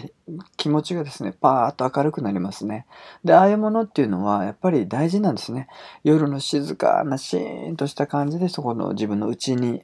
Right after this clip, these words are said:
内に秘めたものをこうなんかぐっと振り返るような時間っていうのも必要ですし、太陽がパーッと明るくなって、うわーっていう風に外に向けてエネルギーを発散するような、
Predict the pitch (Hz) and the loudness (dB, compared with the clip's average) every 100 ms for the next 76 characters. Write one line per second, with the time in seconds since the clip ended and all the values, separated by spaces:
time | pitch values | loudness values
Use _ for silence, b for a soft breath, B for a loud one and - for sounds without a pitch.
0 | - 135 151 143 139 160 160 135 156 180 | -8 -6 -4 -2 0 0 0 -2 0 0
1 | 151 113 107 107 87 117 107 - 101 107 | 0 -4 -4 -4 -6 -4 -4 -4 -2 -2
2 | 110 135 151 123 92 104 - 82 - B | 0 0 2 0 -2 -6 -6 -6 -8 B
3 | B 233 240 123 - - 101 95 92 - | B -2 0 -2 -4 -4 -4 -4 -6 -10
4 | 104 - 185 B B B - 147 123 113 | -6 2 2 B B B -4 0 2 0
5 | 117 - 196 196 175 180 - 170 160 170 | -4 -2 0 0 -2 -6 -2 -2 2 0
6 | 160 147 139 - 151 - B B 202 233 | 0 -4 -6 -4 -6 -6 B B 6 8
7 | 226 202 101 180 185 151 147 151 127 175 | 8 6 0 0 2 4 4 2 0 0
8 | 170 151 143 151 151 147 135 143 120 107 | 2 0 0 -4 -2 0 2 2 0 -2
9 | 85 95 - 104 - 107 135 139 98 | -2 -6 -8 -8 -6 -4 0 0 0